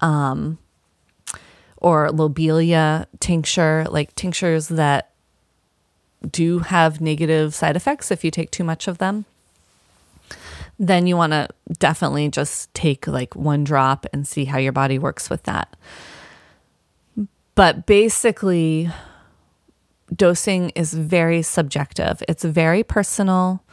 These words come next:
um, and you're gonna get the best results if you can tune into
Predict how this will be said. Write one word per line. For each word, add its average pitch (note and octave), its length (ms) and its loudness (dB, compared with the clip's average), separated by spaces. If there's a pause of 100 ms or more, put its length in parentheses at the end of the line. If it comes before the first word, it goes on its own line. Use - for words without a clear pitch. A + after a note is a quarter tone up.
(460)
um, D#3+ 460 2 (180)
and E3+ 300 2
you're E3 160 2
gonna E3+ 240 2
get D#3+ 340 2 (160)
the E3+ 120 4
best F3 520 0
results F3 720 0 (200)
if D#3+ 440 0 (140)
you F#3+ 400 2
can E3+ 500 -4
tune A#3 540 0
into G#3 1080 2